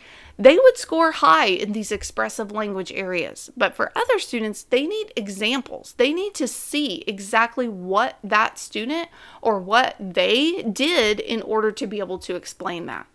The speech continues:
And so, if possible, after you have explained it, it would be wonderful if they could repeat it back to you. Now, I don't think that's the most important piece, depending on the student.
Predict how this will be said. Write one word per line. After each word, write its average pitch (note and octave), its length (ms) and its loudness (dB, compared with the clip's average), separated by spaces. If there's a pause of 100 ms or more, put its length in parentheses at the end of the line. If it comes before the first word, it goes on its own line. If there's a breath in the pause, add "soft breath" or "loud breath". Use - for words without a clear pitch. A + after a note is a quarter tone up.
(520 loud breath)
And B3+ 200 6
so, B3+ 400 4
if - 300 2
possible, F#3+ 800 0 (180)
after B3 440 4
you A3 480 4
have B3 400 2 (280)
explained C#4 580 -2
it, D3 340 -2
it C#4+ 120 6
would B3 140 0
be C#4 140 4
wonderful D4+ 640 2
if G#3 120 0
they A3+ 120 4
could G#3+ 160 -2
repeat G#3 340 4
it F#3 100 4
back - 280 -2
to - 140 -4
you. G#2+ 120 -8 (580 loud breath)
Now, A#3+ 280 8
I G3+ 160 10
don't D4 160 2
think D#4+ 160 -2
that's D4 220 0
the C4+ 80 -2
most B3 280 -2
important A3+ 440 -6
piece, A#3 360 -8
depending A3+ 520 -8
on A3 120 -4
the G#3 80 -8
student. A3 600 -6